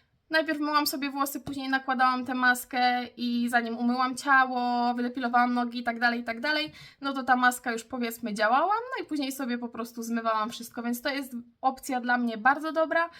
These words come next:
dlatego że jestem leniwa, żeby nakładać sobie maskę i odczekiwać tam pół godziny czy ileś, więc, y, więc naprawdę fajna, y, fajna rzecz. Chociaż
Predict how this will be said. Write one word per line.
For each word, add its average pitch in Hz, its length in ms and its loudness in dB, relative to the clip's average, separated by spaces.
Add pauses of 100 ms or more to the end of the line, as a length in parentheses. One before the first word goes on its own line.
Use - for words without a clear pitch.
(440)
dlatego 277 280 0
że 302 80 -2
jestem 277 360 -2
leniwa, 277 380 2
żeby 240 220 -4
nakładać 233 440 0
sobie 240 180 -4
maskę 226 500 0
i 233 100 -8
odczekiwać 233 540 -6
tam 233 160 -6
pół 233 180 -6
godziny 226 360 -6
czy - 100 -12
ileś, 311 440 -2
więc, 247 460 -4
y, 233 60 -6 (560)
więc 226 240 -10
naprawdę 214 380 -6
fajna, 202 460 -2 (580)
y, - 20 -6
fajna 233 360 0
rzecz. 226 380 -4 (440)
Chociaż 453 800 0